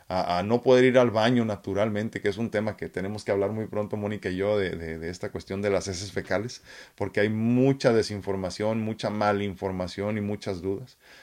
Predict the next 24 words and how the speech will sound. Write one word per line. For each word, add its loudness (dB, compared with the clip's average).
Y, -6
y, -2
y -2
te -4
digo, 6
te 2
acostumbras 0
simplemente 0
a 2
vivir 0
a -4
medias, -8
¿no? -14
Eh, -8
pero 8
así 4
es 2
esto, -2
tenemos 0
muchos -2
ejemplos -4
de 0
ello, -6
¿eh? -12